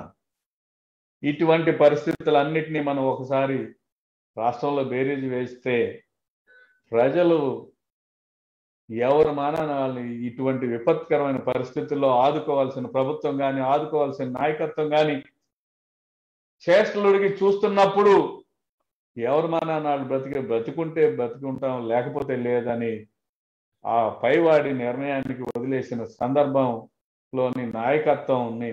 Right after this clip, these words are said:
మనం ఏ రకంగా అభివర్ణించాలో కూడా అర్థం కావట్లేదు.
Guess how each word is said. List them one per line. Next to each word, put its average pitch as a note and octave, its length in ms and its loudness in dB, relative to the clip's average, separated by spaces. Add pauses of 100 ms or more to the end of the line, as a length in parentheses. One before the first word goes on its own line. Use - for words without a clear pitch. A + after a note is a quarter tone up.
మనం A2+ 200 -8 (260)
ఏ C3+ 40 2 (100)
రకంగా A#2+ 400 0 (760)
అభివర్ణించాలో B2 920 2
కూడా G2+ 200 -8
అర్థం G2+ 220 -10 (160)
కావట్లేదు. E2+ 460 -14